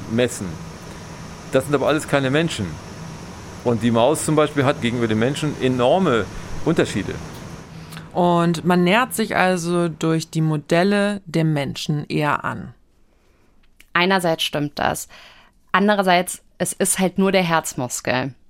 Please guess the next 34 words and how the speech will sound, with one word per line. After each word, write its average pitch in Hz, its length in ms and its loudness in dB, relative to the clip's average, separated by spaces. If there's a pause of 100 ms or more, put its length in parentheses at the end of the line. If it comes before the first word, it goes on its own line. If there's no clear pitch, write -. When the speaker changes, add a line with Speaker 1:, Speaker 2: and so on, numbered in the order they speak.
(120)
Speaker 2:
Mhm. 190 380 6 (180)
Speaker 3:
Du 175 100 -2
weißt 165 300 2
also 180 160 2
nur, 208 200 4
wie 208 100 0
dieser 185 320 0
eine 190 200 4
Muskel 190 320 2
funktioniert, 156 840 0
aber 160 160 2
nicht, 180 400 0
wie 170 320 0
eine 165 320 0 (100)
Krankheit 180 580 0
oder 170 140 0
ein 165 140 2
Medikament 165 520 0
sich - 180 -6
zum 165 120 -2
Beispiel 156 240 0
auf - 80 -4
das - 180 -4
gesamte 156 480 0
Organ 156 460 2
auswirkt. - 720 -4
Speaker 2:
Ja, - 100 -6
stimmt, - 320 -10
da 147 60 -4
gehört 147 160 -4
ein 147 80 -4
bisschen 160 260 -2
mehr 151 160 -2
zu. - 260 -6